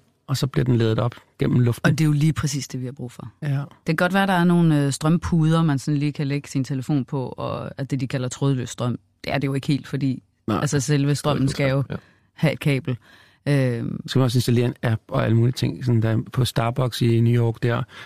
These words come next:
Speaker 1: er nogle af de der puder, de, de er bygget ind i, i bordene. Men så skal du installere en app, og den skal du subscribe på, og det er skide besværligt.
Speaker 2: Men mindre de får løst det der ret hurtigt med,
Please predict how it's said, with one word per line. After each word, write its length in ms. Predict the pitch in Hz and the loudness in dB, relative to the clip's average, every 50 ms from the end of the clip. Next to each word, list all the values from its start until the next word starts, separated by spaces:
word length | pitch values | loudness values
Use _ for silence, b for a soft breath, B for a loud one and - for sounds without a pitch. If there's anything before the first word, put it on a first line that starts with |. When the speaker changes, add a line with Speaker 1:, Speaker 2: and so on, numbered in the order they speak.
| B B | B B
Speaker 1:
er 140 | - - 120 | -2 0 2
nogle 140 | 113 117 120 | 2 4 2
af 40 | 117 | 2
de 60 | 113 | 2
der 80 | 120 117 | 0 0
puder, 280 | - - 123 120 120 | 0 0 2 2 2
de, 220 | 113 - 123 117 117 113 - | 2 2 0 0 0 -2 0
de 80 | 127 123 | 0 0
er 60 | 120 | 0
bygget 360 | - - 131 117 110 117 113 | 0 0 0 2 2 2 2
ind 280 | - 117 120 - 151 151 | 2 0 0 0 0 2
i, 200 | 127 117 107 95 92 - _ | 2 2 2 0 -2 -8 _
i 120 | - 147 | -4 -4
bordene. 460 | 107 - 113 104 113 113 120 123 123 117 b b b b b b b b b b b - | 0 0 2 2 2 2 2 2 2 0 b b b b b b b b b b b -2
Men 100 | 104 101 | 0 0
så 80 | 113 | 0
skal 120 | - - 131 | 0 2 0
du 40 | |
installere 300 | 120 107 - 117 113 117 | 0 2 2 2 2 2
en 80 | 117 113 | 2 2
app, 180 | 113 110 104 - - | 0 0 -2 -2 -4
og 80 | - - | -2 -2
den 100 | 117 117 | -2 -2
skal 140 | - - 120 | -2 -4 -4
du 60 | - | -2
subscribe 460 | - 123 - - 113 107 110 107 107 | -4 -6 -4 -2 -2 0 0 -2 -2
på, 120 | - - | -2 -2
og 200 | 123 117 131 120 | -2 -2 -2 -4
det 60 | - 110 | -4 -6
er 40 | |
skide 180 | - - 120 113 | -4 -2 -2 -2
besværligt. 520 | 110 - - 120 120 - - 131 117 101 | -2 -4 -6 -4 -4 -4 -4 -4 -2 0
Speaker 2:
Men 140 | 165 170 175 175 | 0 2 4 4
mindre 240 | 175 180 185 196 220 | 4 2 2 2 2
de 140 | 202 202 170 | 0 0 0
får 120 | 160 160 | 0 0
løst 280 | 151 151 131 123 - - | 0 0 0 -2 -2 -2
det 100 | 143 131 | -2 0
der 160 | 135 131 127 | 0 0 0
ret 140 | 123 127 117 | -2 -4 -2
hurtigt 380 | 120 135 135 127 127 127 127 - | -2 -2 -2 -2 -2 -4 -2 -2
med, 240 | 135 127 123 123 | 0 0 0 -2